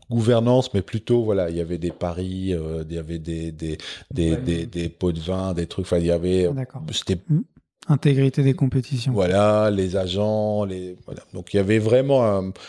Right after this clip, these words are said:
Speaker 1: la, la presse n'avait qu'une seule envie, c'était
Speaker 3: Scandale.
Speaker 1: de, c'était de trouver le scandale et de, de, et d'accuser la Pro, la, l'instance, la Pro League qui organise la compétition. Donc,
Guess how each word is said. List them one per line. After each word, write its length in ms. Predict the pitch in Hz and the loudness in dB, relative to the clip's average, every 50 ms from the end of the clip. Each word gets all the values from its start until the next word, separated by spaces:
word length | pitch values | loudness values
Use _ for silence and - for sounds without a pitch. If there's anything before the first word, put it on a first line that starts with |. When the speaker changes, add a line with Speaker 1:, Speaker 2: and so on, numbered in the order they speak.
| - - - - - - - - - | -18 -18 -18 -18 -20 -20 -20 -10 -4
Speaker 1:
la, 140 | 101 104 104 - | 0 0 0 2
la 200 | 107 113 120 - | 2 2 2 2
presse 540 | - - - 131 131 131 131 127 - - | 0 -2 2 4 4 4 4 2 0 -2
n'avait 240 | 110 101 90 95 92 | 0 0 0 0 -2
qu'une 200 | - - 131 131 | -2 -2 -2 -2
seule 220 | - - 127 117 117 | 0 0 2 2 4
envie, 260 | 113 113 110 120 113 | 4 4 2 2 0
c'était 200 | - - 107 95 | 0 0 0 0
Speaker 3:
Scandale. 360 | - - 104 101 113 113 92 | 2 2 0 2 2 2 2
Speaker 1:
de, 840 | 90 90 90 87 87 87 87 85 87 85 85 87 87 87 90 92 92 | 2 2 2 2 2 4 4 4 4 4 4 4 2 2 2 0 -2
c'était 380 | - - - 92 - - 98 90 | -2 -4 -4 -2 0 2 2 2
de 160 | 87 92 90 | 2 0 -2
trouver 380 | - - - - 113 107 113 107 | -2 -6 -8 -4 -2 0 0 0
le 60 | 104 | 0
scandale 600 | - - - 113 110 107 110 113 113 113 110 101 | -4 -4 -2 -2 0 2 4 4 4 4 4 2
et 60 | 92 | 2
de, 200 | 87 87 92 90 | 0 0 0 0
de, 320 | 87 87 92 90 87 90 95 | -2 -2 -2 -2 -2 -2 -2
et 120 | 95 92 90 | -2 -4 -2
d'accuser 640 | 82 - 104 - - - - 123 110 110 123 123 | 0 0 0 0 -2 -4 -4 -2 0 2 4 4
la 160 | 110 107 104 - | 4 4 4 2
Pro, 320 | - - - - 113 98 | 0 -6 -4 0 0 2
la, 160 | 85 87 87 | 2 2 0
l'instance, 880 | 85 85 85 - 95 101 107 113 110 - - - 113 110 107 - - | 0 -2 -6 -4 -2 0 0 0 0 -2 0 0 2 2 0 -2 -2
la 100 | 95 95 | -2 -2
Pro 200 | 92 - - 104 | -2 -4 -4 -4
League 200 | 98 104 104 104 | -2 -2 -2 -4
qui 100 | - - | -2 -2
organise 400 | 95 92 90 95 92 95 98 95 | -2 -2 -2 -2 -2 -2 -2 -2
la 100 | 92 90 | -2 -4
compétition. 800 | 90 - 95 90 - 95 87 - - 101 - - 131 135 139 135 | -4 -4 -6 -8 -6 -6 -8 -8 -10 -8 -2 0 2 4 4 4
Donc, 160 | 113 98 - | 2 0 -2